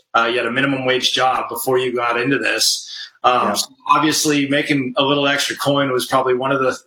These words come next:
Speaker 1: motivators. But
Speaker 2: <laughs>
Speaker 1: tell us, tell us the story, how you got into it.
Speaker 2: Yeah, so I was, uh, I was actually parking cars, valet parking cars, uh, at a fancy restaurant in,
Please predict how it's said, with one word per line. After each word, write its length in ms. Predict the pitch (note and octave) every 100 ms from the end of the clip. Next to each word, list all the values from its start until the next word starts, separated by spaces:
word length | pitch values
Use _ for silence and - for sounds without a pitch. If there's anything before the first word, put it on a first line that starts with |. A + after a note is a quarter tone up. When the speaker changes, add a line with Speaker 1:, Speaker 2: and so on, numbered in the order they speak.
| -
Speaker 1:
motivators. 720 | B2+ C3 D3 B2 A#2 A2+ D#3+ -
But 220 | A#3 -
Speaker 2:
<laughs> 0 |
Speaker 1:
tell 180 | A3+ E3
us, 200 | - -
tell 180 | E3+ E3+
us 100 | D#3+
the 60 |
story, 380 | D3+ D#3+ D#3+ C3+
how 80 | B2+
you 120 | C#3
got 160 | C3+ C#3
into 200 | C#3 A#2+
it. 80 | - _ _ _ _ B2+
Speaker 2:
Yeah, 360 | B2+ C#3+ C#3
so 240 | B2 E3 C#3
I 220 | C#3 D#3+
was, 220 | F3+ C#3
uh, 520 | D3 C#3 B2+ A#2 A2 -
I 160 | C3+
was 140 | D#3+ E3
actually 300 | D3 - C#3
parking 480 | - D3 D3 C3+ A#2+
cars, 800 | C#3 C3+ C#3 C3 A#2+ A2+ A2 -
valet 340 | B2+ C3 C3+
parking 440 | C3 C#3 C3+ B2+
cars, 680 | A2+ C3 B2+ B2 A#2 A2 -
uh, 360 | - B2 A2 G#2+
at 140 | B2 A#2
a 80 |
fancy 560 | A2 - D#3 C#3 C#3 C3+
restaurant 560 | B2+ B2 - C3+ A2+ A2
in, 340 | A2 G#2